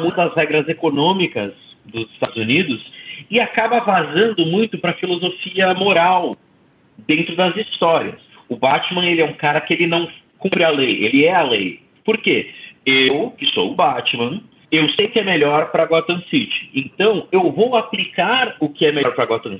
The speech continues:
City, ignorando completamente o conceito de democracia.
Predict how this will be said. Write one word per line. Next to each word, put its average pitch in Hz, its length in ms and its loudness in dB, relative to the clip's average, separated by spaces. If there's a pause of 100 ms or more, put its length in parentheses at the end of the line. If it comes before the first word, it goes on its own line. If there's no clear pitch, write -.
City, - 560 -6
ignorando 220 760 0
completamente 226 880 0
o 190 80 -6
conceito 185 580 -4
de 175 140 -4
democracia. 170 880 -2